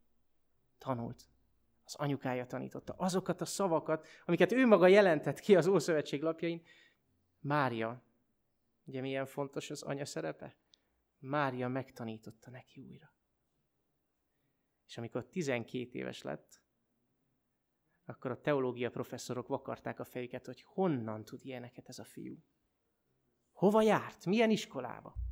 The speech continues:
Kedves anyák, tudjátok, hogy ezt az iskolát ti is biztosíthatjátok? Kedves lányok, akik még nem vagytok anyák, tudjátok, hogyha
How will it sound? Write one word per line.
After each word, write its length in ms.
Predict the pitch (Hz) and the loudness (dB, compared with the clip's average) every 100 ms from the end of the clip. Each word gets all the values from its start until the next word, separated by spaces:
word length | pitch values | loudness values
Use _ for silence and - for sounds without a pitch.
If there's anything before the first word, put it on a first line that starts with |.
| - - - - - - - - - - | -10 -14 -16 -18 -20 -20 -20 -20 -20 -10
Kedves 340 | - 135 131 - | -4 -2 -2 -4
anyák, 360 | 127 120 120 | -2 -2 -4
tudjátok, 540 | - 131 151 151 160 - | -6 0 2 2 -2 0
hogy 180 | 147 | 0
ezt 240 | - 135 - | 0 -2 -2
az 80 | 127 | -4
iskolát 520 | 139 - 127 120 - | -6 -2 -2 -2 -4
ti 120 | 127 | -6
is 120 | 117 | -6
biztosíthatjátok? 1120 | 123 - 123 - 131 135 - 165 131 - - _ _ _ _ _ _ _ _ _ _ _ | -8 -8 -8 -8 -6 -8 -8 -12 -12 -16 -18 _ _ _ _ _ _ _ _ _ _ _
Kedves 320 | 143 131 123 | -2 -2 -2
lányok, 280 | 131 131 127 | 0 0 0
akik 240 | 131 - | -4 -4
még 120 | 131 | 0
nem 140 | 131 135 | 2 4
vagytok 300 | 123 - - | 2 -2 -6
anyák, 320 | 123 123 - | -4 -4 -8
tudjátok, 480 | 143 131 131 - - | -10 -6 -4 -6 -8
hogyha 360 | 151 135 135 | -8 -6 -6